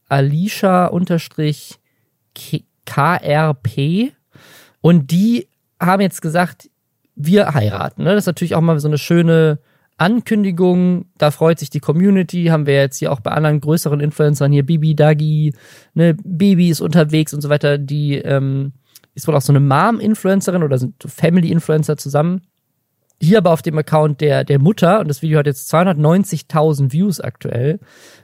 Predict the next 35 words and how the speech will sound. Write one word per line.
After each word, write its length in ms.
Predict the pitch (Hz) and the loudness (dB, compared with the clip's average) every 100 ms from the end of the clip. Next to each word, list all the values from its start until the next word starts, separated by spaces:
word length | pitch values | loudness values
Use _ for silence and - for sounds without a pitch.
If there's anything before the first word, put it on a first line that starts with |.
| - | -6
ähm, 260 | 165 143 - | 0 0 0
auf 140 | 139 | -4
Instagram, 720 | 170 165 147 139 127 143 170 - _ _ - | -2 -4 -4 0 2 2 0 -4 _ _ -4
da 140 | 131 | 0
haben 100 | 180 | 2
die 60 | 190 | 0
jetzt 160 | 160 | -2
angekündigt, 580 | - 185 175 180 175 - | -2 -2 0 0 0 0
dass 120 | 151 | -4
sie 120 | 147 | 0
heiraten, 760 | 143 170 214 220 226 220 233 262 _ _ _ _ | 0 0 0 -2 -2 -4 -4 -6 _ _ _ _
und 160 | 160 160 | 0 2
das 160 | 160 | 0
ist 160 | - - | -2 -2
ja 100 | 175 | 2
jetzt 280 | 160 156 - 123 143 139 | 2 -2 -12 -16 -18 -20
langweilig, 760 | - - 175 202 214 240 - - _ | -8 -2 2 2 2 0 -6 -16 _
ähm, 640 | 214 190 190 196 185 185 170 | -4 0 2 2 0 -2 -8
für 360 | - 190 185 | -2 2 2
im 200 | 180 175 | 2 0
Influencer-Game. 880 | 190 190 175 180 - 160 170 175 190 _ _ _ | 0 0 0 0 0 0 2 2 0 _ _ _
Deswegen 400 | - 151 180 185 | -4 0 2 4
haben 120 | 175 170 | 4 2
sie 100 | 170 | 0
eben 180 | 160 | 0
nicht 260 | 170 220 - | 0 0 -2
nur 80 | 180 | 0
angekündigt, 540 | 185 170 185 170 156 | 2 0 0 -2 -2
dass 120 | 151 | -4
sie 100 | 143 | -2
heiraten, 380 | 180 202 175 170 | 0 2 2 0
sondern 260 | 156 180 190 | 0 2 0
dass 140 | 170 | 0
sie 100 | - | -2
auch 220 | 165 156 | 0 0